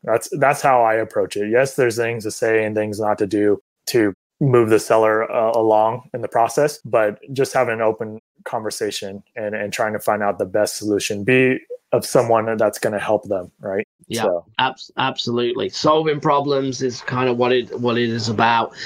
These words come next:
Speaker 2: And I think, uh, as well, people get it wrong is they go into every deal and say, "How much money can I make? How do I win from this deal?"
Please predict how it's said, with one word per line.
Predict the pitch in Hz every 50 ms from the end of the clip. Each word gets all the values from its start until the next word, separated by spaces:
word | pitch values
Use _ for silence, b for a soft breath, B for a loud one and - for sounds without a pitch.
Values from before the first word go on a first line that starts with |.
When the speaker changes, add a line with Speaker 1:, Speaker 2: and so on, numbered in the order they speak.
| B B B B B
Speaker 2:
And | - 120 127 127 127
I | 127 123
think, | 123 - 151 147 143 143 - - - - - _ _ _ _ _ _ - -
uh, | 139 135 -
as | 139 135 117 120
well, | 135 143 135 135 123
people | - - 151 143 143 151 135
get | 127 131 123
it | 117 117 131
wrong | 135 131 131 131 127
is | 123 117 107 110
they | 120 120
go | 107 139 131
into | 135 135 127 127 127
every | 120 113 123
deal | 110 120 120 123 127 131 127
and | 120 110
say, | - 120 113
"How | 117 123 127
much | 127 120 - - -
money | 127 120 117
can | 104 - 113 113
I | 113 110 107
make? | 104 101 95 85 - - -
How | 113 120 131
do | 131 139 131
I | 131 131 127 123
win | 110 127 127 127 120
from | - 117 117 110
this | 104 104 101 -
deal?" | - 117 104 95 90 -